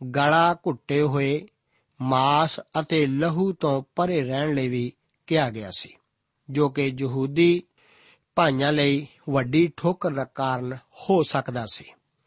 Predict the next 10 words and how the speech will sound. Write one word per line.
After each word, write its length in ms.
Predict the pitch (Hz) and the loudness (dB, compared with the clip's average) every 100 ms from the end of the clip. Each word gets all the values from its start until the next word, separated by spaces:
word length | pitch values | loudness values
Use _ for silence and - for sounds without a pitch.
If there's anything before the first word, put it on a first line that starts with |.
| _ _ _ | _ _ _
ਇਹ 160 | 185 220 | 2 2
ਵੀ 240 | 233 - - | 0 -4 -2
ਇੱਕ 300 | 175 - - - - | -2 -2 -10 -8 -2
ਆਪਸੀ 560 | 151 156 151 - 175 | 0 0 -2 -2 -2
ਮੇਲ 340 | 160 147 147 151 | 0 2 2 2
ਮਿਲਾਪ 440 | 147 139 139 135 | 2 2 0 -2
ਵਾਲੀ 340 | 135 135 135 143 | -4 -4 -2 -4
ਗੱਲ 260 | 139 135 | -2 -2
ਹੀ 180 | 127 147 | -2 -2
ਸੀ। 200 | - - | -4 -12